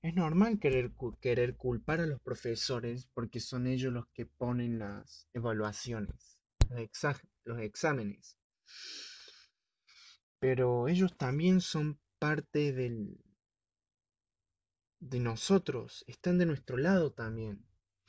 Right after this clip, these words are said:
Ellos, em,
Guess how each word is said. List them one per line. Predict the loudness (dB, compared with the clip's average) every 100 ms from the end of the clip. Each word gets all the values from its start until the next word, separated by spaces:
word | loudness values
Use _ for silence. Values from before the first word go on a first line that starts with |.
| -20 -20 -20 _ _ _ _ _ _ _
Ellos, | -2 0 2 2 2 -4 -16 _ -20 _ _
em, | -4 -4 -4 -6 -8